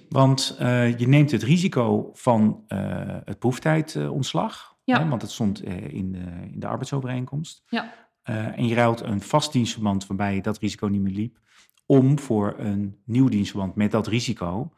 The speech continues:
Speaker 2: Ja.
Speaker 1: En dan zie je een beetje dat de Centrale Raad van Beroep, want uiteindelijk komt deze, eh, zaak bij de Centrale Raad uit, eh, een beetje aangrijpt bij die zesentwintig weken, eh, jurisprudentie die daarover
Speaker 2: Ja.
Speaker 1: is.
Speaker 2: Ja.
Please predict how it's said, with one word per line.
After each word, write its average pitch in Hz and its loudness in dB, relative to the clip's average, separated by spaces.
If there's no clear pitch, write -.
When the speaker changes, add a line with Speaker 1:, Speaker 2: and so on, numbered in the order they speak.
Speaker 2:
Ja. 220 0
Speaker 1:
En - 0
dan 110 4
zie 117 0
je 113 4
een 104 2
beetje 117 0
dat 131 -2
de - -10
Centrale 113 -2
Raad 107 -4
van 95 -6
Beroep, 98 -4
want 98 -6
uiteindelijk 98 -4
komt 95 -8
deze, 95 -8
eh, 92 -12
zaak 92 -6
bij 92 -8
de 85 -14
Centrale 90 -10
Raad 107 -6
uit, 131 -10
eh, 113 -2
een 139 -2
beetje 139 4
aangrijpt 139 2
bij 123 4
die 120 0
zesentwintig 110 0
weken, 107 2
eh, 95 -4
jurisprudentie 95 0
die 92 -4
daarover 92 -4
Speaker 2:
Ja. - -18
Speaker 1:
is. - -16
Speaker 2:
Ja. - -8